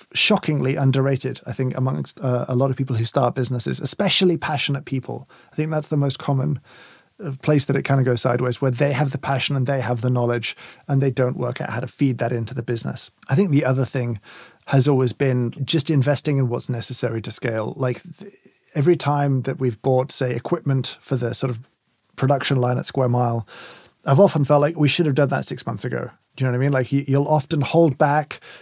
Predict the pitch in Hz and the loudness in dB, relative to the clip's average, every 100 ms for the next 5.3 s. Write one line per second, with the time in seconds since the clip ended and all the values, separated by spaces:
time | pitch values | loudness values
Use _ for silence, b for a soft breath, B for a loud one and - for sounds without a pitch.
0 | B - 139 135 135 135 180 143 139 139 | B 0 2 2 2 4 4 2 0 2
1 | 139 139 127 113 123 120 170 185 151 143 | 4 4 2 0 -2 -2 4 4 6 4
2 | 131 - B B 170 156 151 135 139 120 | 2 -2 B B 4 6 4 2 0 2
3 | 139 185 196 - B B 151 151 - 175 | 2 2 0 -6 B B 2 4 4 2
4 | - 147 139 143 135 135 127 127 127 110 | 0 0 2 2 2 2 2 0 -4 -6
5 | 117 - | -6 -8